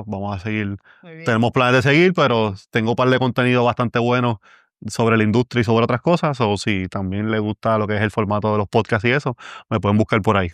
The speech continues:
Speaker 2: Brutal. ¿Y ya tú estás booked completo?
Speaker 1: Eh, ¿de qué? ¿De cliente?
Speaker 2: De cliente.
Speaker 1: No, tengo, lo que pasa es que ahí siempre estoy lleno como un mes.
Speaker 2: Ok.
Speaker 1: Más o menos un mes, tres semanas, puede que un poquito más, pero casi siempre estoy como un mes. Como ya los clientes son casi fijos, pues,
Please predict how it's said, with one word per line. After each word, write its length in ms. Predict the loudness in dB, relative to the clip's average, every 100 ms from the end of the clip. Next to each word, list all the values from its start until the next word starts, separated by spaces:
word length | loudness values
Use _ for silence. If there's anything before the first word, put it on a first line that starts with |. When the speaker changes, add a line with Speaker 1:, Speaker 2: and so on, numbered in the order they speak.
| _
Speaker 2:
Brutal. 340 | -18 -14 -12 -12
¿Y 100 | -10
ya 100 | -8
tú 80 | -8
estás 200 | -8 -10
booked 320 | -10 -14 -14
completo? 500 | -14 -10 -10 -10 -14 -18 -20 -2
Speaker 1:
Eh, 960 | 0 2 2 2 2 2 2 2 0 -2
¿de 140 | -2
qué? 100 | 0
¿De 100 | 0
cliente? 460 | 2 0 0 -2 -4
Speaker 2:
De 80 | -10
cliente. 320 | -20 -16 -6
Speaker 1:
No, 420 | -2 0 0 0
tengo, 520 | 0 0 0 0 2
lo 80 | 0
que 60 | 0
pasa 120 | -2
es 40 |
que 80 | -2
ahí 180 | 0 0
siempre 220 | 0 0
estoy 160 | 0 2
lleno 220 | 2 2
como 160 | 2 2
un 100 | 2
mes. 260 | 0 0 -8 _
Speaker 2:
Ok. 160 | -20 -20 -14
Speaker 1:
Más 140 | -6 -2
o 80 |
menos 400 | 0 2 2 2
un 80 | 0
mes, 240 | 0 0 0
tres 180 | -2 -2
semanas, 560 | -2 -2 -2 -4 -4 0
puede 180 | 0 2
que 40 |
un 40 | 0
poquito 320 | 0 0 0
más, 220 | 0 0 -2 -10 -4
pero 180 | 0 2
casi 200 | 2 2
siempre 220 | 2 0
estoy 180 | 0 2
como 160 | 2
un 80 | 2
mes. 380 | 2 0 -4 -10
Como 240 | -4 0 2
ya 140 | 2
los 80 | 0
clientes 460 | 0 0 2 -2 0
son 560 | 0 0 0 0 -2
casi 240 | -2 -2 -2
fijos, 320 | 0 0 -2 -6 -20 -20 -20 _
pues, 340 | -2 0 -2